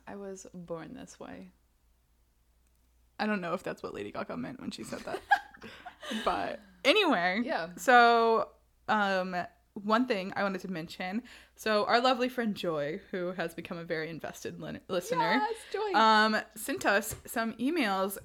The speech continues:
Speaker 2: um, and she wanted us, she had some, uh, answers for the questions we posed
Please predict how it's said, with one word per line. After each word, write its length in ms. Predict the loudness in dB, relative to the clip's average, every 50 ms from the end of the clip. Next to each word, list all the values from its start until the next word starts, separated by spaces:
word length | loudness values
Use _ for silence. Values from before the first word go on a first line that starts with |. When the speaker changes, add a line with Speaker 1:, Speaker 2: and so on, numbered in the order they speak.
| -18 _ _ _ _ _ _ -4
Speaker 2:
um, 460 | -2 0 0 0 -2 -4 -6 -10 -16 -16 -16 _ -8
and 200 | -6 -4 -4 -4
she 120 | -4 -4
wanted 240 | -4 -4 -4 -2 -2
us, 280 | -2 -4 -4 -6 -10 -12 -12 _ -12 -10 -10
she 340 | -10 -12 -12 -10 -10 -8
had 180 | -6 -4 -4 -4
some, 260 | -4 -4 -4 -4 -6 -8 -8 -6
uh, 40 |
answers 480 | -4 -4 -4 -4 -4 -8 -8 -10 -12 -14
for 120 | -14 -16
the 60 | -16 -16
questions 400 | -14 -14 -14 -14 -14 -16 -16 -16
we 80 | -18
posed 440 | -16 -14 -14 -14 -14 -14 -16 -20 -20